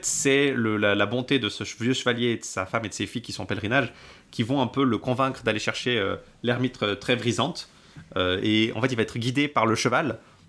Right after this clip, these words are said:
plus ou moins sous-entendu parce que le cheval est un cheval de Montsalvache, donc il a un côté un peu, euh,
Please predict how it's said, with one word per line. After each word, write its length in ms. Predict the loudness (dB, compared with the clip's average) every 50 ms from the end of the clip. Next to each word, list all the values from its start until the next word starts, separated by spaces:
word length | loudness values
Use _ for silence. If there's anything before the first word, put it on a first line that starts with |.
| _ _ _ -18 -16 -16 -16 -14 -6
plus 220 | -2 -2 0 2 2
ou 20 |
moins 140 | 2 2 2
sous-entendu 260 | 2 2 2 2 2
parce 160 | 2 2 2
que 60 | 2 0
le 80 | 0
cheval 240 | 0 0 0 0 0
est 100 | 2 0
un 40 | -2
cheval 180 | 0 0 0
de 60 | 0 0
Montsalvache, 500 | 0 0 0 0 0 2 2 0 0 0
donc 240 | -4 -4 -4 -4 -2
il 80 | 0
a 220 | 2 4 4 4 4
un 100 | 2 0
côté 240 | -2 -4 -2 0 0
un 80 | 0
peu, 320 | 0 -2 0 2 2 4 2
euh, 80 | 2